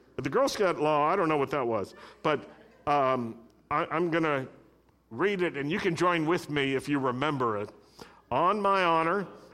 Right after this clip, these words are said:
I will do my best to do my duty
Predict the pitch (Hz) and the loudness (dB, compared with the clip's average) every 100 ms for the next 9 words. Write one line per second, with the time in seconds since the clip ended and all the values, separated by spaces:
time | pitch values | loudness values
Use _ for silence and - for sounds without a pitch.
0 | _ 135 151 143 123 170 180 165 135 151 | _ -2 0 0 0 0 2 2 0 0
1 | 147 151 - - - - _ 151 123 147 | 0 -2 -6 -14 -18 -20 _ -6 -2 2
2 | 190 180 170 165 135 156 151 151 160 | 2 4 0 0 -2 -2 0 -2 -2